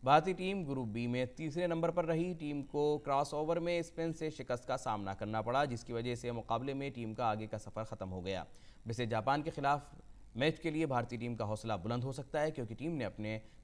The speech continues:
पिछले मैच में शानदार खेल का मुजाहरा करते हुए कैनेडियन टीम को शिकस्त दी थी। आखिरी मैच में खास तौर पर सविता पुनिया ने जिस तरह गोल का दिफा किया,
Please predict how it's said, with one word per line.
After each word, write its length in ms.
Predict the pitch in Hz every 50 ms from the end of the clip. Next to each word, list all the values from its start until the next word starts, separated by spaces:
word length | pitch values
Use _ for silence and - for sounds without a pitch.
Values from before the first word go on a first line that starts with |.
| -
पिछले 240 | 165 160 - 196 208
मैच 200 | 202 202 196 190 180
में 120 | 196 196
शानदार 420 | 170 - 151 127 127 135 156 160 147
खेल 200 | - - 175 170
का 100 | 175 160
मुजाहरा 400 | 151 139 135 139 143 151 160 160
करते 280 | - - 131 123 - 147
हुए 180 | 139 139 147 143
कैनेडियन 460 | - 143 131 127 123 131 135 131 127
टीम 220 | 120 - 127 127 123
को 200 | 123 - 123 127 117
शिकस्त 340 | - - 120 - 107 101
दी 160 | 85 87 98 92
थी। 180 | - - 92 98
आखिरी 260 | 98 92 - 110 107
मैच 220 | 110 120 131 117 127
में 180 | 131 131 131 127
खास 300 | - - - 151 175 175 -
तौर 120 | 180 175
पर 240 | 170 - 175 175 - - - - - - -
सविता 280 | - 139 139 135 127 135
पुनिया 320 | - 135 139 147 160 165
ने 180 | 156 151 151 143
जिस 200 | 104 113 113 -
तरह 200 | - 120 123 123 120
गोल 200 | 104 117 113 117
का 140 | 107 120 110
दिफा 280 | 110 113 - 147 151 147
किया, 320 | - 151 156 160 175 190